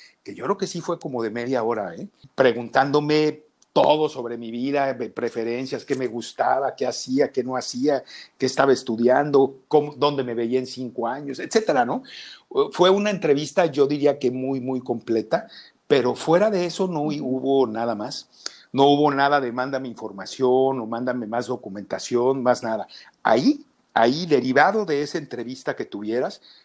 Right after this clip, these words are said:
yo creo que hacían alguna especie de evaluación y, este,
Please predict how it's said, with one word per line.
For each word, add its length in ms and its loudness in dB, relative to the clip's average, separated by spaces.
yo 160 -2
creo 200 0
que 140 0
hacían 500 2
alguna 460 -4
especie 580 -2
de 180 -2
evaluación 840 -4
y, 640 -4
este, 1160 -4